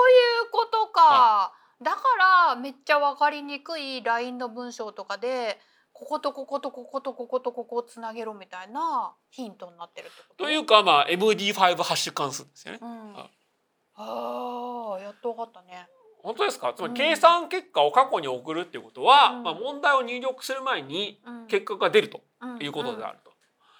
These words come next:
Speaker 2: で、過去に信号が送られても、
Speaker 1: うん。
Speaker 2: それが情報だと気づかなければ、
Speaker 1: うん。
Speaker 2: まあ、もう一応問題はないし、
Speaker 1: うん。
Speaker 2: 他世界に行かない。
Speaker 1: うん。
Speaker 2: ということはですね、
Speaker 1: うん。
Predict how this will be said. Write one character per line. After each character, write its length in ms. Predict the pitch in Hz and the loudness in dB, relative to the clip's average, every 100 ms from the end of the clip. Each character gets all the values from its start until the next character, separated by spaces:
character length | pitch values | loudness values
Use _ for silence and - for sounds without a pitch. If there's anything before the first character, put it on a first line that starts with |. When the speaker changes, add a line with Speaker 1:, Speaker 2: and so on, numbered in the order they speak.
| _ - | _ -8
Speaker 2:
で、 100 | 202 | 6
過 180 | 330 339 | 6 6
去 120 | 349 | 2
に 100 | 208 | 0
信 220 | 233 240 | -4 0
号 160 | 247 247 | 2 6
が 80 | 226 | 6
送 200 | 220 262 | 6 2
ら 100 | 285 | 2
れ 60 | |
て 120 | 277 | 2
も、 380 | 165 170 247 214 | 0 4 6 4
Speaker 1:
う 40 | 247 | 0
ん。 60 | 269 | 0
Speaker 2:
そ 100 | 247 | 4
れ 80 | 285 | 6
が 120 | 185 | 4
情 220 | - 311 | 4 2
報 140 | 294 349 | 2 0
だ 120 | 415 | -2
と 100 | 233 | -6
気 140 | 165 | -10
づ 120 | 156 | -8
か 120 | 190 226 | -2 -2
な 120 | 214 | -2
け 100 | 127 | -4
れ 100 | 110 | 2
ば、 280 | 160 180 - | 6 6 4
Speaker 1:
う 40 | |
ん。 40 | 220 | -2
Speaker 2:
ま 60 | |
あ、 20 | |
も 80 | 165 | -4
う 40 | 170 | -4
一 200 | - 240 | -4 6
応 440 | 294 233 - - 175 | 8 8 6 -4 -4
問 180 | 180 | 2
題 120 | 190 180 | 4 4
は 100 | 185 | 4
な 100 | 175 | 2
い 80 | 123 | 2
し、 320 | 220 226 262 | 2 2 0
Speaker 1:
う 40 | |
ん。 160 | 262 247 | -8 -10
Speaker 2:
他 100 | 190 | -2
世 160 | 240 247 | 0 2
界 220 | 190 240 | 2 2
に 140 | 233 | -4
行 0 | |
か 140 | 165 - | -8 -10
な 80 | |
い。 20 | _ _ 247 | _ _ -14
Speaker 1:
う 40 | 254 | -14
ん。 140 | 220 185 _ _ _ _ _ _ _ _ _ _ _ _ _ _ _ _ _ - | -14 -20 _ _ _ _ _ _ _ _ _ _ _ _ _ _ _ _ _ -6
Speaker 2:
と 280 | 320 - 233 | -4 -6 -6
い 80 | |
う 220 | 269 285 277 | -6 -6 -4
こ 140 | 381 | -2
と 100 | - | 0
は 100 | - | -2
で 120 | - | -6
す 120 | - | -12
ね、 180 | 127 226 | -6 -4
Speaker 1:
う 20 | |
ん。 200 | 254 220 | -6 -12